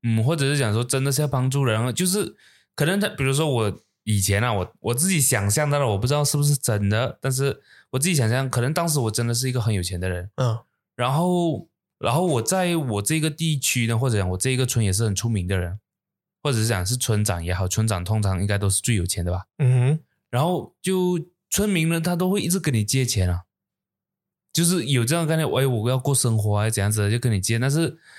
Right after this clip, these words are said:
Speaker 1: 可能我的想法是，哎，既然都这样多人借，why not？可能我想一个 business，就是你有借有还这样子，我又可以借到更多人，我可以帮助更多人，然后
Speaker 2: 然后又可以赚钱。
Speaker 1: 对，同时又可以赚钱，
Speaker 2: 哦，
Speaker 1: 然后
Speaker 2: 哎，这个 idea 还蛮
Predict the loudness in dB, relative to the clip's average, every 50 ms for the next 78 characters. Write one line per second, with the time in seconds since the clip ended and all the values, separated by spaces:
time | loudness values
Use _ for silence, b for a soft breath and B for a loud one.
0 | B B -2 0 0 2 2 2 2 2 2 2 0 2 0 0 0 -2 -2 -2
1 | -2 -2 -2 -2 -4 -6 _ _ _ _ -2 0 0 0 0 0 -2 -2 -2 -2
2 | -2 -2 -2 -2 -2 0 0 2 2 0 0 0 0 0 0 0 0 0 0 0
3 | 0 -2 -4 -4 -2 0 0 2 2 2 0 0 0 -2 0 0 0 0 0 0
4 | 0 0 0 0 0 0 -2 -6 -10 _ _ _ _ _ _ _ _ _ -2 0
5 | 2 2 4 4 2 2 2 0 0 0 0 0 0 0 -2 0 -2 0 0 0
6 | 0 0 0 0 0 0 0 0 0 0 0 0 2 0 0 0 0 0 0 0
7 | 0 0 0 0 0 -2 -2 -2 -2 0 0 0 0 0 0 -2 -2 -2 0 -2
8 | -2 0 0 0 0 0 0 0 0 0 -2 -2 -2 0 0 2 2 2 2 2
9 | 2 0 0 2 2 0 0 0 0 0 -2 -2 -2 -2 -2 -2 0 2 2 2
10 | 2 2 2 0 2 2 2 2 2 2 0 0 2 2 2 2 2 2 4 4
11 | 4 2 2 2 2 2 2 2 2 2 2 0 0 0 0 2 2 0 0 -2
12 | -6